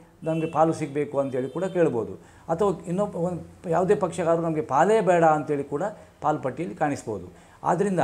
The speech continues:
ಈ ಪಾಲ್ಪಟ್ಟಿ ಮಾಡುವ ಪೂರ್ವದಲ್ಲಿ ಯಾವ ರೀತಿ ಪ-, ಪಕ್ಷಗಾರರು ಒಪ್ಪಿಕೊಂಡಿದ್ದಾರೆ ಅದನ್ನು ತಿಳ್ಕೊಳ್ಳುವಂಥದ್ದು ಬಹಳ ಮುಖ್ಯ.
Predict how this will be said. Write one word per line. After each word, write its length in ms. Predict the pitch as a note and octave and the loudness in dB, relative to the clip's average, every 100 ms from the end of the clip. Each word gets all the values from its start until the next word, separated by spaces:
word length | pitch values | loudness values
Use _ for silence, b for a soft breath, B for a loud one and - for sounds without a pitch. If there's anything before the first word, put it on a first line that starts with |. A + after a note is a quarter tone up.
| C3+ | 0
ಈ 80 | D3+ | -2
ಪಾಲ್ಪಟ್ಟಿ 500 | C3+ D3 F#3+ F#3+ F3 | 0 2 2 0 -2
ಮಾಡುವ 340 | E3 D#3+ E3+ E3 | 0 2 2 0
ಪೂರ್ವದಲ್ಲಿ 640 | C#3 E3 F3+ D#3+ B2 - B B A2 | 2 2 4 4 2 -4 B B -8
ಯಾವ 400 | A#2 D3+ F#3+ F#3 | -2 2 2 2
ರೀತಿ 340 | D3+ F3+ F#3+ | 2 -4 -6
ಪ-, 120 | E3 | -4
ಪಕ್ಷಗಾರರು 640 | E3 - C3+ - E3 E3 C#3+ | -4 -4 -12 -8 -2 0 0
ಒಪ್ಪಿಕೊಂಡಿದ್ದಾರೆ 920 | C3+ G#3 F#3+ F3+ D#3+ C#3 A#2 A2 - B - | -2 -2 0 0 2 2 2 0 -6 B -8
ಅದನ್ನು 320 | C3 F#3+ F#3+ | -4 -2 -2
ತಿಳ್ಕೊಳ್ಳುವಂಥದ್ದು 680 | D#3+ D#3 D3+ C#3 C3+ D#3+ C#3 | -2 -2 -2 -2 -4 -6 -6
ಬಹಳ 180 | A2 C3 | -2 -2
ಮುಖ್ಯ. 340 | B2 - G2 | -2 -6 -10